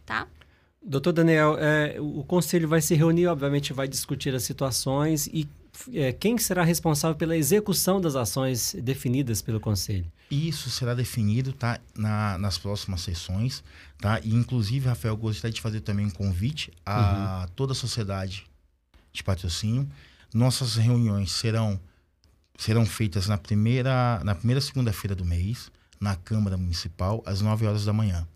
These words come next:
Speaker 3: tá? E isso será discutido sim, tá? Como nós temos também essa função não só de fiscalizar, deliberar, tá?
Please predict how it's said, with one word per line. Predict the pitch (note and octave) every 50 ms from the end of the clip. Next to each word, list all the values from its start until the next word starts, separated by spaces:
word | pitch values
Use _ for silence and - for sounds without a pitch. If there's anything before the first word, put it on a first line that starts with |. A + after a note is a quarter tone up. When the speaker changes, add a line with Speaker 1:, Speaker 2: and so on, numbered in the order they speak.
| _ _ _ _ _ _ -
Speaker 3:
tá? | - F2+ F#2+ F#2 E2+ - - - -
E | - B2+ A2+ B2+ D#3
isso | D#3 - - C#3
será | - - C3+ A#2+ A#2+ B2
discutido | A#2+ - - - A#2+ - - B2+ B2 C3+
sim, | - - G#2+ F#2 D#2+ D#2 - -
tá? | F#2 F2+ F#2+ F2+ - - - _
Como | - C3 C#3 C#3+
nós | C#3+ C#3 C3 A#2 -
temos | - - B2+ A#2+ A#2 - -
também | - A#2+ A2 A2 G#2+ G#2+ G#2 F2+ E2+ - - - _ _ _ -
essa | G2+ A2+ G#2+ - - - - A2+ G#2+ G#2 G2+ G2 G2 F#2+ F#2 F2+ F2 - _ _
função | - - - C3 C3 A#2 G2 - - - A#2+ A#2 A#2 A2+ G#2+
não | G#2+ A#2+ C3+ D3+ C3+
só | C#3+ - - C3 A#2+ A2 G2+ F2 - _ _
de | - - -
fiscalizar, | - B2+ A#2 G2 - - A#2 A2+ A2 G2+ F#2 F#2+ G#2+ G2+ G2 D#2 - - - - - _ _ _
deliberar, | - G2+ A#2 A#2 A#2 A2+ A2 A2+ G#2 G2 G2 A2 B2+ C3 A2+ - - _ _ _ _ _ _ _ _ _ _ _ _ -
tá? | - G2+ A2 A2 A2